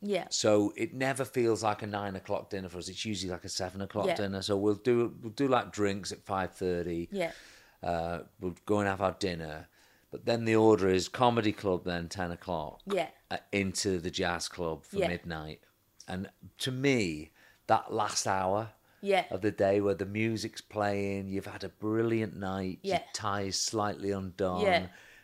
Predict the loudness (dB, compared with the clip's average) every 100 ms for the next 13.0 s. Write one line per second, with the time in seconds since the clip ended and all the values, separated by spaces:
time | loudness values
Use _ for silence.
0 | _ -2 -2 0 -2 -2 -2 -2 -2 -4
1 | -6 -4 -4 -4 -4 -4 -8 -10 -8 -6
2 | -6 -6 -4 -4 -4 -4 -2 -2 0 2
3 | 2 2 2 2 2 0 -6 -6 -4 2
4 | 2 2 0 -4 -6 -8 -6 -4 -2 0
5 | 0 0 -6 -8 -6 -4 0 0 4 4
6 | 2 0 0 0 -2 -2 2 4 6 8
7 | 6 6 4 4 2 0 -4 -8 -14 -18
8 | -20 _ -12 -4 -2 -2 6 8 8 4
9 | -2 -4 -2 0 0 -2 0 -2 -2 -6
10 | -6 -6 -6 -10 -10 -8 -2 -2 -2 -6
11 | -12 -10 -12 -8 -6 -4 -6 -8 -8 -10
12 | -8 -8 -10 -16 -16 -16 -16 -12 -12 -14